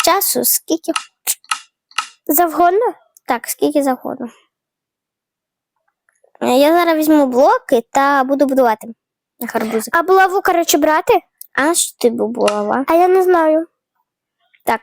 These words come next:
Speaker 1: я беру все ось так, тепер ось так. Так, гарбузик, ти вже почав будувати?
Speaker 2: Ні, я не почав.
Speaker 1: Я вже будую.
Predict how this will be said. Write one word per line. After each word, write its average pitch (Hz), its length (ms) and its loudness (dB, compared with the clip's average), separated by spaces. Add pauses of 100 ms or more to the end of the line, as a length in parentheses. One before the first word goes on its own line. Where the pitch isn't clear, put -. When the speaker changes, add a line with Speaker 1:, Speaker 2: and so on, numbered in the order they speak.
Speaker 1:
я 247 180 2
беру 247 280 -2
все - 840 -2
ось - 300 -6 (120)
так, 294 320 -2 (220)
тепер 226 720 -8
ось - 340 -14
так. 277 260 -6 (840)
Так, 233 260 -2 (500)
гарбузик, 233 640 -2
ти 277 120 4
вже 277 140 2
почав 269 300 -2
будувати? 269 480 0 (160)
Speaker 2:
Ні, 359 220 6
я 330 100 4
не 330 80 0
почав. 330 380 0 (2250)
Speaker 1:
Я 254 200 0
вже 262 160 -2
будую. 240 560 0